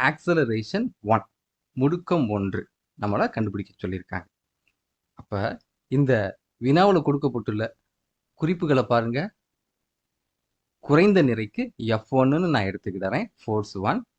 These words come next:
நிறை ஒன்று, மாஸ் ஒன்று, மூன்று. முடுக்கம், ஆக்சலரேஷன் ஒன்று, எவ்வளவுன்னு நாம இப்ப கண்டுபிடிக்க போறோம். அடுத்தது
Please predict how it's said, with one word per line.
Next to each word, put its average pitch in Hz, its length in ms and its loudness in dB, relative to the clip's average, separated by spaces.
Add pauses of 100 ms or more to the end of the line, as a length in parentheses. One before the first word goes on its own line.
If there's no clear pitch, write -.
(800)
நிறை 156 460 2 (220)
ஒன்று, 110 600 0 (260)
மாஸ் 104 320 0
ஒன்று, 110 500 -4 (260)
மூன்று. 95 680 -2 (1400)
முடுக்கம், 151 600 0 (300)
ஆக்சலரேஷன் 127 880 0
ஒன்று, 110 540 -2 (520)
எவ்வளவுன்னு 123 680 2
நாம 113 220 -4
இப்ப 104 120 -6
கண்டுபிடிக்க 101 480 -8 (120)
போறோம். 143 260 -4 (640)
அடுத்தது 117 640 -4